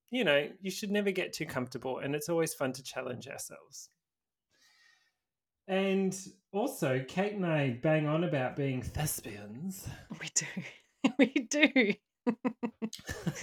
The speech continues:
Speaker 1: And to be perfectly honest, uh, Kate and I have been having some really good chats about wanting to maybe challenge ourselves a little bit further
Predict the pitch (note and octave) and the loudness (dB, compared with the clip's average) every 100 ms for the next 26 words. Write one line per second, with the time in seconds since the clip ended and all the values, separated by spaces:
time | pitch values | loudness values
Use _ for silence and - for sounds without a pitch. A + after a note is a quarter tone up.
0 | - - - - - - _ _ - A3 | -12 -14 -16 -16 -18 -20 _ _ 8 10
1 | A3 G#3+ G3+ G#3 A#3 A3 A3+ A#3+ G3+ F3 | 10 6 2 4 4 8 8 8 6 6
2 | D#3+ D#3 D3+ - E3 E3 D3 - F#3 F3+ | 6 4 2 -4 4 4 4 4 4 6
3 | E3+ D#3 D#3 D3 C#3+ C#3 C3+ C3 C#3 C3+ | 6 6 4 0 0 0 0 -2 -2 2
4 | C#3+ C#3 C3 D3 D3 - C#3+ C#3 C3+ C3 | 2 2 -2 0 -2 -2 2 2 4 0
5 | C3+ C3+ C3+ B2+ B2 B2 B2+ A#2 B2 C3 | 0 -2 0 0 0 -2 0 0 0 -2
6 | B2+ B2+ A#2 B2 A#2+ A#2+ - - B2 A#2 | 0 -2 0 -2 -2 -2 -4 0 2 4
7 | A#2+ A#2 | 2 2